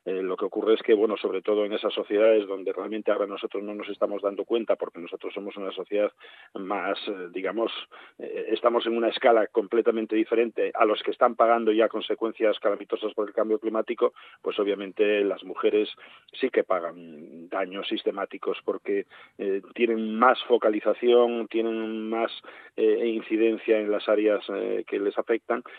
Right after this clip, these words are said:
pero de ninguna manera tenemos que ir a radicalismos, ni por un lado ni por el otro. O sea, tenemos que darnos cuenta de que el cambio climático afecta absolutamente a todos y que realmente las mujeres pueden incidir más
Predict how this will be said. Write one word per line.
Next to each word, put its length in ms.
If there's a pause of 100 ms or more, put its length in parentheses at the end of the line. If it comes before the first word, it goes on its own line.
(140)
pero 200
de 120
ninguna 260
manera 300
tenemos 340
que 120
ir 100
a 40
radicalismos, 640
ni 100
por 160
un 300
lado 240
ni 100
por 140
el 80
otro. 220
O 40
sea, 160
tenemos 340
que 80
darnos 220
cuenta 300
de 80
que 100
el 160 (140)
cambio 240
climático 580
afecta 500 (300)
absolutamente 720
a 60
todos 340 (300)
y 140
que 140
realmente 580
las 240
mujeres 460
pueden 300
incidir 540
más 260